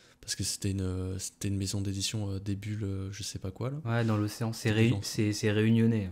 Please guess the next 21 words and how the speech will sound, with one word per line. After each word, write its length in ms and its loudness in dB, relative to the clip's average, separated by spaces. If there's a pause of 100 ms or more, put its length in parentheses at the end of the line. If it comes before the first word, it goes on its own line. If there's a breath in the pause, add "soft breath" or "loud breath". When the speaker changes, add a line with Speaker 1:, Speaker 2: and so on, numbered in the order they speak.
(120)
Speaker 1:
Ouais, 240 2 (320)
c'est 260 -2
réunionnais, 440 4
donc 160 0
tu, 160 -8
'fin, 340 -6
Speaker 2:
Ouais. 200 -4
Speaker 1:
c'est, 160 -10 (640 loud breath)
c'est, 180 -2
c'est, 180 6
ça 200 8
fait 100 6
loin, 220 6
là, 160 2
tu 220 -4
vois. 80 4
Speaker 2:
<laughs> 1000 2
Speaker 1:
Mais, 320 6
Speaker 2:
Un 440 4
peu. 60 -2
Speaker 1:
euh, 60 -4